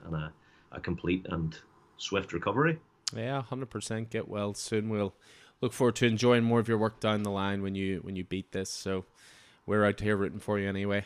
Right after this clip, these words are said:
Speaker 2: Uh, yeah, I mean, looking at sort of D C, Marvel, different, uh, previews and so forth of things coming up,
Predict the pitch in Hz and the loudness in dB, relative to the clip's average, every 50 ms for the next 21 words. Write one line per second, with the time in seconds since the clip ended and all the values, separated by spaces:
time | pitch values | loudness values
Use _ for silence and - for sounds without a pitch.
0 | - - _ _ - - - - 107 117 117 117 117 117 117 120 120 - - 160 | -4 -18 _ _ -6 -6 -4 -2 0 2 2 2 2 2 2 0 0 -2 -2 0
1 | 190 208 202 196 190 190 185 175 170 165 175 190 190 - 139 117 107 92 - - | 2 4 4 4 4 2 0 0 -2 -4 -2 -2 0 2 4 2 2 2 2 2
2 | 110 107 104 95 - - 123 117 110 - 120 113 110 107 107 107 110 107 107 110 | 2 2 2 2 0 0 0 2 2 2 2 2 2 4 4 4 4 4 4 4
3 | 110 110 107 107 98 104 - 113 104 - - 110 98 95 - - 98 98 98 95 | 4 4 4 2 0 -2 -2 -2 -2 0 0 -2 -2 -2 -2 0 0 2 2 0
4 | - - - 107 104 98 104 104 101 95 98 98 95 - 101 92 - - 98 - | -2 -6 -4 -2 -2 0 0 0 0 -2 -4 -6 -6 -4 -6 -6 -4 -4 -6 -6
5 | - - - 101 95 92 - - - 101 98 101 110 117 117 - | -6 -8 -6 -6 -4 -6 -6 -6 -6 -2 0 2 2 2 2 0